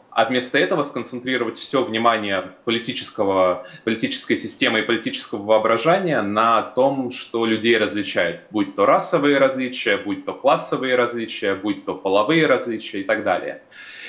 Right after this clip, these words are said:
И, собственно, в этом суть эксперимента. Что, что может получиться, если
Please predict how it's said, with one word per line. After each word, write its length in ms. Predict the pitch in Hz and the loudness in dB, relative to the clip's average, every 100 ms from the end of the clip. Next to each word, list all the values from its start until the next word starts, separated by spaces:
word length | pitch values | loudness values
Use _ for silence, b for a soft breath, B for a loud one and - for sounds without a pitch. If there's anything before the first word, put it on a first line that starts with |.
| 160 | -4
И, 200 | 135 139 143 | 0 2 2
собственно, 360 | 185 170 185 | 0 0 0
в 60 | 170 | 0
этом 140 | 156 | -2
суть 160 | 147 147 | 0 -2
эксперимента. 560 | 143 - 143 135 98 - | -2 -2 0 0 0 -6
Что, 360 | - 165 - | 2 2 2
что 300 | - - 175 | -6 0 2
может 380 | 160 156 139 139 | 4 0 0 -2
получиться, 640 | 131 127 123 254 285 - | -2 -2 -4 -6 -8 -6
если 640 | 127 120 135 - 123 120 | -4 -2 -4 0 2 2